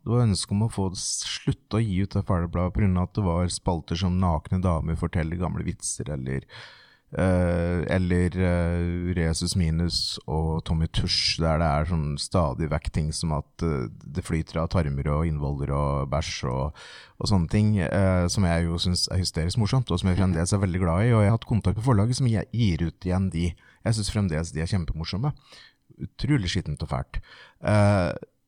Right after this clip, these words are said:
men de har da stort sett ikke hatt noen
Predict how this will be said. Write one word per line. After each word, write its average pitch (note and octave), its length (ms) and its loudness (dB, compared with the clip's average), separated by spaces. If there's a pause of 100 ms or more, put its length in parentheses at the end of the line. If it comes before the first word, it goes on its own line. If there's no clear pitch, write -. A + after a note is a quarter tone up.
(440)
men B2+ 460 2 (880)
de B2 380 2
har G#2 280 4
da G2 120 2
stort F#2+ 260 -6
sett G#2+ 220 -2 (360)
ikke - 380 -4
hatt - 460 -2
noen G2 460 0